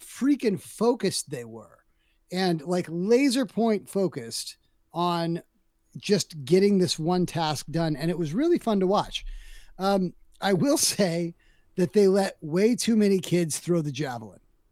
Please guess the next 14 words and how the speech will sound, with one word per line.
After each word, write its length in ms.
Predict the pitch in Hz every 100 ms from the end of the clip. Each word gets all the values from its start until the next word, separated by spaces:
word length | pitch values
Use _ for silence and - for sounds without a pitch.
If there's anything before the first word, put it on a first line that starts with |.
| _ _ -
Um, 500 | 175 170 156 139 117 _ _ _ _ -
they 340 | 180 202 233
could 260 | 180 - 208
have, 340 | 196 170 - _ - 135
they 140 | 190
could 180 | 202 247
have 120 | 196
cut 300 | - 185 165 _
half 300 | - 160 170
of 80 | 175
those 220 | 165 156
kids 320 | - 156 151 123
from 180 | 160 143
throw-, 220 | 160